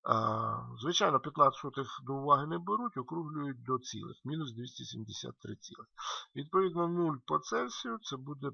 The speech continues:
плюс двісті сімдесят три градуса. А сто по Цельсію — це буде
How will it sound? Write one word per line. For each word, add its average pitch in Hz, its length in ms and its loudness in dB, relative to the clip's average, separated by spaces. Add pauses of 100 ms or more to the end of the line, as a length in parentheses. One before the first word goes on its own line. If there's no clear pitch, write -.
плюс 175 360 -4
двісті 139 520 -8
сімдесят 117 800 -6 (680)
три 117 300 -4
градуса. - 580 -2 (500)
А - 160 8
сто 214 440 2 (1080)
по 120 400 0 (280)
Цельсію — 123 440 -6
це - 120 -8
буде 151 220 2